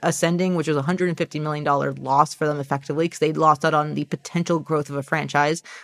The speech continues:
was, uh, a thing where they had to scrap the, whatever plans they had for it. And so that's what I mean. When we talk about the issue with Netflix, it is the spending is not wise spending. And I think that's gonna be the biggest cultural difference. It's not necessarily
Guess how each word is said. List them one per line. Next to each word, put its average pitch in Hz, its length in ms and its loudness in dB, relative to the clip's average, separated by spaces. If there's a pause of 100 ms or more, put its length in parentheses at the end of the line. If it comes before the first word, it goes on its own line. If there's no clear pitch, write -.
(140)
was, 180 500 6
uh, 165 300 8
a 156 80 6
thing 165 200 4
where 160 120 4
they 147 80 4
had 151 100 2
to 151 160 -8
scrap 143 560 0
the, 165 160 -2
whatever 160 380 2
plans 151 340 -6
they 147 80 -2
had 143 220 -2
for 156 160 2
it. 175 120 -6 (220)
And 208 100 0
so 233 60 4
that's 240 140 2
what 226 100 6
I 196 40 2
mean. 175 300 0 (280)
When 202 360 4
we 214 140 0
talk 220 320 -2
about 208 180 0
the 175 160 -6
issue 180 260 -2
with 165 120 0
Netflix, 175 460 0
it 185 100 2
is 175 240 0 (920)
the 170 120 2
spending 208 680 2
is 170 160 -2
not 160 380 2
wise 147 580 2
spending. 147 380 -4
And 180 80 2
I - 20 4
think 269 220 -2
that's 208 220 4
gonna 220 160 2
be 170 80 0
the 151 80 -2
biggest 151 240 -4
cultural 180 400 -2
difference. 110 420 -4
It's 175 140 -10
not 226 120 4
necessarily 160 680 0